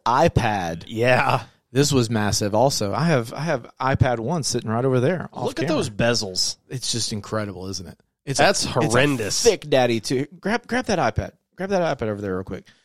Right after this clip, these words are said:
Speaker 1: I've got a, a, a little, little shrine to the iPad O G.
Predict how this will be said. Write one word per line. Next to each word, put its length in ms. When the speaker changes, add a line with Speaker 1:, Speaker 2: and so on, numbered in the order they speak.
Speaker 1:
I've 120
got 120
a, 200
a, 480
a 20
little, 420
little 220
shrine 540
to 100
the 80
iPad 640
O 160
G. 420